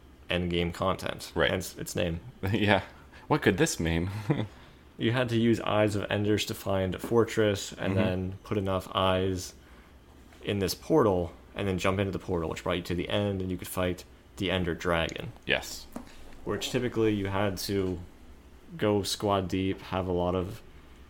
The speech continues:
Speaker 1: end game diamond enchantments and
Speaker 2: Yeah.
Speaker 1: powerful bows, 'cause you had to destroy the crystals, drop at high places.
Speaker 2: He would, like, he had a bunch of health, and he had, like, an actual health bar at the top of the screen,
Speaker 1: Mm-hmm.
Speaker 2: which is, like, kinda weird for Minecraft at the time.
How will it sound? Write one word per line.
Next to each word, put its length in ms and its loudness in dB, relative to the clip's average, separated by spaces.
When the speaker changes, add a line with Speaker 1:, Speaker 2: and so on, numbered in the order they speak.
Speaker 1:
end 220 0
game 380 2
diamond 420 0
enchantments 720 0
and 280 -2
Speaker 2:
Yeah. 100 2
Speaker 1:
powerful 340 2
bows, 560 0
'cause 100 -12
you 60 0
had 80 -2
to 40 -6
destroy 200 -2
the 60 -2
crystals, 460 0
drop 240 0
at 60 -4
high 220 -4
places. 680 -4
Speaker 2:
He 120 0
would, 140 4
like, 160 6
he 240 2
had 100 8
a 20 2
bunch 240 4
of 80 2
health, 460 4
and 140 2
he 80 2
had, 100 4
like, 140 4
an 80 4
actual 320 2
health 240 4
bar 160 6
at 100 4
the 60 -12
top 200 4
of 60 -6
the 60 -2
screen, 300 2
Speaker 1:
Mm-hmm. 80 -2
Speaker 2:
which 120 -6
is, 140 -6
like, 220 -4
kinda 200 -2
weird 340 2
for 160 -6
Minecraft 440 0
at 80 -12
the 80 -12
time. 320 0